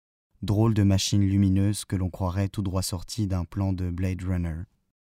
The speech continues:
Les films de Jean-François Lesage partent toujours d'un lieu et d'une saison. L'automne, dans un quartier montréalais, dans Conte du Myland. L'été, sur le Mont-Royal, dans Un amour d'été.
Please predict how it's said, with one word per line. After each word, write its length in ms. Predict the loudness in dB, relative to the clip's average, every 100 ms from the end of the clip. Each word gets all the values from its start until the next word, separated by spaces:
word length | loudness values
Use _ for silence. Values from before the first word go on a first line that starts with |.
| _ _ _ _ _ _
Les 120 | -2
films 280 | 2 6 6
de 100 | 4
Jean-François 420 | 2 -2 -2 -2
Lesage 500 | -2 0 0 0 -2
partent 340 | -4 -4 -4 -6
toujours 380 | -4 -2 0 0
d'un 160 | 0
lieu 240 | 2 2 0
et 80 |
d'une 200 | 0 -2
saison. 360 | -2 -4 -4 -6 -12 _ _ _ _ _ _ _ _
L'automne, 580 | 0 2 4 4 4 0 -6 -6
dans 380 | 0 2 2
un 80 | 0
quartier 320 | 0 -2 2 4
montréalais, 580 | 4 4 2 2 0
dans 300 | 0 -2 -2
Conte 360 | -2 -2 -2 -2
du 120 | 0
Myland. 500 | 2 2 2 2 0 -2 -10 _ _ _ _ _ _ 0
L'été, 380 | 0 2 2 0
sur 320 | -2 -2 0
le 100 | 0
Mont-Royal, 640 | 0 0 0 0 0 0
dans 320 | -2 -2 -2
Un 80 | 0
amour 320 | 2 2 0
d'été. 380 | -2 -4 -4 -6